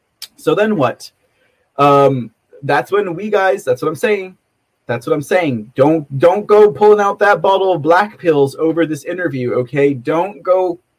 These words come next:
screaming from the mountaintop, because at this point, if we turn over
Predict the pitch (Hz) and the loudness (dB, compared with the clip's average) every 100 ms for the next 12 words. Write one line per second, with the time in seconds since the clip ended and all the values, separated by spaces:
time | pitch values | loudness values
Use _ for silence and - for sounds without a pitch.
0 | _ - - 233 302 330 330 330 311 311 | _ -20 -12 -4 -2 0 -2 0 2 4
1 | 320 311 311 285 269 277 240 - _ _ | 4 2 -2 -4 -2 0 0 -2 _ _
2 | _ - - _ _ 202 208 208 180 165 | _ -20 -20 _ _ -8 -4 -4 -4 -4
3 | 226 240 - 214 220 214 - 175 160 208 | -4 -6 -6 -4 -4 -6 -4 -4 -2 -6
4 | 220 - 208 196 - 202 208 175 170 - | -6 0 0 2 2 4 4 4 2 2